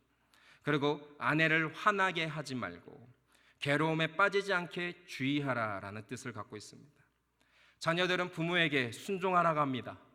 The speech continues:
여기서 순종이란 남편이, 아, 아내가 남편에게 복종하라는 말보다 더 강력한 순종입니다.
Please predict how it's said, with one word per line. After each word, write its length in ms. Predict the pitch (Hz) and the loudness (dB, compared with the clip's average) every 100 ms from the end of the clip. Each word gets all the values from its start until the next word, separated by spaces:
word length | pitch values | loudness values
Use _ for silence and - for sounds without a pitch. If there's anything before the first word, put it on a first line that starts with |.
| _ _ 123 | _ _ -4
여기서 340 | 135 147 160 | -2 -2 -4
순종이란 720 | - 190 180 170 139 147 107 - - - | -4 -4 -2 0 2 2 0 -10 -18 0
남편이, 680 | 131 156 190 170 156 208 - - - | 4 4 2 -2 -2 -4 -12 -14 -6
아, 160 | 107 - | -2 2
아내가 400 | 135 175 170 170 | 4 4 4 4
남편에게 720 | 143 170 190 175 156 156 160 | 4 4 0 0 0 -2 -4
복종하라는 600 | 156 - 190 175 165 160 | -8 -4 0 2 2 2
말보다 500 | 143 135 135 143 143 - - - | 2 2 2 2 0 -6 -20 -6
더 380 | 135 139 139 139 | 0 2 0 -4
강력한 540 | 131 139 135 139 123 | -6 -4 -4 -4 -6
순종입니다. 600 | - 147 117 107 - | -4 -4 -6 -10 -16